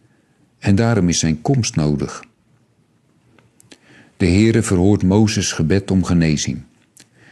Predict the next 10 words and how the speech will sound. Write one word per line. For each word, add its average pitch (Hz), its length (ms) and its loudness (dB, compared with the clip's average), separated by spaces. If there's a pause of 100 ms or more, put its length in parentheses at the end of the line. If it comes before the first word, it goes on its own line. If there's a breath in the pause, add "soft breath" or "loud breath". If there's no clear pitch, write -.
(160 soft breath)
Die 101 140 0
verhoring 110 480 2
is 92 120 0
niet 92 200 2
om 104 100 4
Mozes, 101 640 -2 (520)
maar 87 380 0 (140)
om 92 260 0
Jezus 95 600 0
wil. 67 300 -4